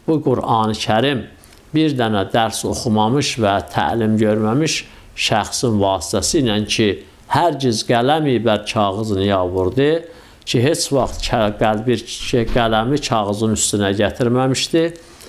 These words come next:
və dər mühiti dur az təməddün və fərhəng pərvəriş yaftı bud ərzi şud. Özdə, e, bu kitab,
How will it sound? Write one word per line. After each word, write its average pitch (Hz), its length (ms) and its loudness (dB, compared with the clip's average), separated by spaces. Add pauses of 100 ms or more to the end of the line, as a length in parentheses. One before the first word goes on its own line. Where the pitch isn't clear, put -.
(340)
və 120 180 0
dər 131 240 0
mühiti 127 540 0
dur 165 340 2
az 120 240 0
təməddün 113 640 0
və 104 120 2
fərhəng 107 680 0 (320)
pərvəriş 110 680 0
yaftı 113 440 0
bud 185 300 0
ərzi 90 420 -2
şud. 85 500 0
Özdə, 139 460 2 (640)
e, 120 180 0 (340)
bu 151 200 0
kitab, 202 600 -2